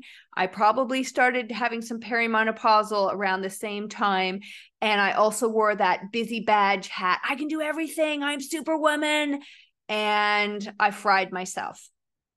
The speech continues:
I had some, you know, rashes, some anxiety, trouble sleeping,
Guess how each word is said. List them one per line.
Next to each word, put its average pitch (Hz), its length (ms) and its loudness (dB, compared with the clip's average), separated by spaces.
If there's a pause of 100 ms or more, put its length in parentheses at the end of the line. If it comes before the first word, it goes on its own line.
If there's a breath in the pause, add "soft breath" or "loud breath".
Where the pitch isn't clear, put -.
(300)
I 190 120 0
had 190 340 0
some, 180 400 -2
you 190 100 -4
know, 170 220 -6 (340)
rashes, 262 960 0
some 135 260 -6
anxiety, 247 1160 0 (320 soft breath)
trouble 185 300 0
sleeping, 240 1120 -2